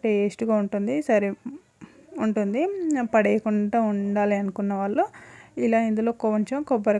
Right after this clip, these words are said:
కానీ కొంచెం షుగర్ కానీ వేసుకొని కలుపుకొని తింటే టేస్ట్ అనేది బాగుంటుంది. టోటల్గా కొబ్బరి పాలు అనేది రెడీ అయిపోయాయి. So, ఇక్కడ బెల్లం తీసుకున్నాను.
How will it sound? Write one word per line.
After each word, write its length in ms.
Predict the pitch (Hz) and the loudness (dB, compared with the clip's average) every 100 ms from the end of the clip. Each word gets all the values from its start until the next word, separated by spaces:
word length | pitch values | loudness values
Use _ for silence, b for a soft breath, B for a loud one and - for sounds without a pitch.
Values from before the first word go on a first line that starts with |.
| 214 | 0
కానీ 200 | 208 269 247 | -4 -4 -2
కొంచెం 260 | 220 220 226 | 0 0 0
షుగర్ 260 | 196 202 196 | -2 -2 -2
కానీ 160 | 214 208 196 | -2 0 -2
వేసుకొని 400 | 202 - 240 262 | -2 -6 -8 -2
కలుపుకొని 380 | 214 202 - 214 202 | -2 -2 -4 -4 -2
తింటే 240 | 202 247 247 | -4 -4 -2
టేస్ట్ 260 | 208 196 | -2 -2
అనేది 220 | 202 202 208 | -4 -2 -2
బాగుంటుంది. 520 | 202 196 190 208 240 403 b b b b b b - - | -2 -2 -4 -4 -4 -6 b b b b b b -10 -2
టోటల్గా 400 | 233 220 214 277 311 | -2 0 0 0 0
కొబ్బరి 260 | 226 208 208 | 0 2 2
పాలు 160 | 208 196 | 2 2
అనేది 180 | 202 226 202 | 0 0 0
రెడీ 120 | 196 | 0
అయిపోయాయి. 520 | 202 208 196 196 220 370 453 - _ _ _ _ _ _ _ _ _ _ _ _ _ _ _ _ _ _ _ _ _ _ _ _ b b b b - _ - | -2 -2 -2 -2 -2 -4 -8 -20 _ _ _ _ _ _ _ _ _ _ _ _ _ _ _ _ _ _ _ _ _ _ _ _ b b b b -20 _ -8
So, 100 | 233 220 | -2 -2
ఇక్కడ 180 | 208 226 240 | -2 -4 -2
బెల్లం 240 | 220 220 214 | 0 0 0
తీసుకున్నాను. 460 | 208 185 208 202 | 0 -4 -4 -2